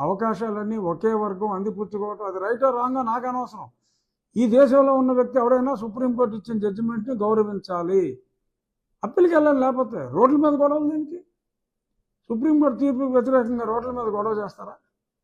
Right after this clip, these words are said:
మా హిందూ దేవాలయాలకు అడ్డంగా మీరు ఫ్లెక్సీలు పెడితే, మా దేవాలయానికి వెళ్తే ఎస్సీ, ఎస్టీ కేసులు పెడతామని మీరు అంటే,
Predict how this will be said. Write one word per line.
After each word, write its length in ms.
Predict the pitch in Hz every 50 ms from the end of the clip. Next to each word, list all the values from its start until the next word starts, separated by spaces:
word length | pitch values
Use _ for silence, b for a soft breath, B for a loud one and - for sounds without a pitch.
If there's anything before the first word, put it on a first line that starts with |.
| _ _ _ _ _ _ _ _ _
మా 80 | - 190
హిందూ 260 | 190 196 220 233 254 247
దేవాలయాలకు 640 | 226 226 226 226 226 220 220 220 220 214 214 196
అడ్డంగా 340 | 190 180 185 220 233 226 226
మీరు 220 | 220 208 202 185 180 160
ఫ్లెక్సీలు 360 | 165 185 180 - 226 220 208
పెడితే, 320 | 185 185 156 143 _ 214 226 _ _ _ _ _ _ _ _ _ _ _ _ _ _ _ _ _
మా 60 | 165 165
దేవాలయానికి 680 | 151 165 180 208 220 233 226 226 226 226 226 220 190 208
వెళ్తే 220 | 208 196 196 226 202 190
ఎస్సీ, 180 | 185 190 - 220 208
ఎస్టీ 200 | 196 - - 214 190
కేసులు 320 | - 180 196 208 208 226
పెడతామని 460 | 202 196 202 185 170 208 202 190 190 185
మీరు 160 | 175 165 151
అంటే, 260 | 143 147 143 -